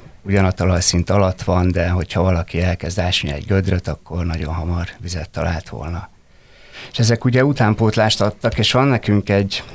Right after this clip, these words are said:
remek vízügyi mérnökünk, Kvassai Jenőnek hívják, és a tizenkilencedik-huszadik század fordulóján élt.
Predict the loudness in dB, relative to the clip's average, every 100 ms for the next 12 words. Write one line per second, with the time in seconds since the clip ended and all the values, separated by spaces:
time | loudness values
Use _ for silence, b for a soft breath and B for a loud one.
0 | B B B -16 0 4 4 4 4 4
1 | 4 2 4 4 2 -2 -4 2 4 4
2 | 2 2 2 2 0 2 4 4 4 4
3 | 6 6 4 4 2 0 0 4 4 4
4 | 0 -12 -18 -20 -8 -4 0 2 2 2
5 | 2 4 2 2 0 2 2 2 2 0
6 | 0 0 0 2 2 2 2 2 0 2
7 | 2 2 4 4 4 2 0